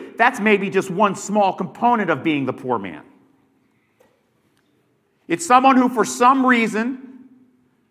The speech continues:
whether their fault or not, <clears throat> is undesirable.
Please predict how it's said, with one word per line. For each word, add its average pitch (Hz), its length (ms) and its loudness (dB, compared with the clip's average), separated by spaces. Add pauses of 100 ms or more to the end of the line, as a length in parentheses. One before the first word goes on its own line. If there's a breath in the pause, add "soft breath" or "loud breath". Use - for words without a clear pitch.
(500)
whether 170 300 2
their 185 240 4
fault 220 360 4
or 262 120 4
not, 175 420 4 (240)
<clears throat> - 140 -20
is 196 160 6
undesirable. 156 840 0